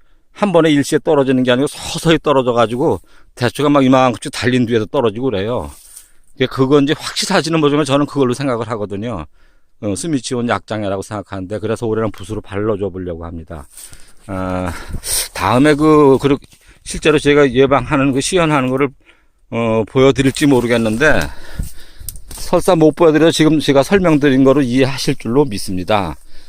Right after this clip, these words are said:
아, 다시 한번 말씀드릴게요. 어, 스미치온 오십 배액이나 백 배액 정도를 붓으로 칠해가지고 이렇게, 이렇게 요 뺑 돌려 이렇게 발라주면은, 아,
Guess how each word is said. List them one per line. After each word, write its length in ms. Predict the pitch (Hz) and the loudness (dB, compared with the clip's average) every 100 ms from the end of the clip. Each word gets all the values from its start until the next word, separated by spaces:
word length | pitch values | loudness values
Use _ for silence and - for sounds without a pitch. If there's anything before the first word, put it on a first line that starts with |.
| - | -10
아, 300 | 107 104 95 | -6 -2 -2
다시 200 | - - | -2 0
한번 200 | 147 135 | 2 4
말씀드릴게요. 880 | 131 101 120 107 95 - 104 101 165 - - - - | 2 0 -2 -4 -6 -2 0 0 -2 -10 -20 -16 -10
어, 420 | 104 104 104 104 101 | -6 -4 -2 -2 -2
스미치온 800 | - 180 151 175 165 160 156 151 | -2 -4 0 2 4 4 2 0
오십 360 | 123 139 135 | 0 0 -2
배액이나 340 | - 139 139 147 | 0 2 2 0
백 240 | 113 - | -2 -2
배액 220 | 139 123 | 0 0
정도를 580 | - 120 117 135 127 82 - - - _ - | 0 0 2 2 2 0 -4 -20 -20 _ -8
붓으로 640 | 123 143 131 135 131 127 | -2 0 2 4 4 2
칠해가지고 540 | - 190 147 131 135 | -2 0 2 2 2
이렇게, 480 | 127 117 117 113 127 | 2 4 4 4 0
이렇게 340 | 113 - 113 - - - | -4 -2 -4 -6 -16 -6
요 140 | 117 | -4
뺑 300 | - - 147 | -2 -2 -2
돌려 180 | 127 120 | 0 0
이렇게 140 | 113 117 | -2 -4
발라주면은, 880 | - 98 101 - 98 95 117 85 69 _ _ _ _ - | -2 0 0 -4 -6 -2 -2 -4 -8 _ _ _ _ -8
아, 540 | 101 101 101 98 95 | -4 0 0 0 -4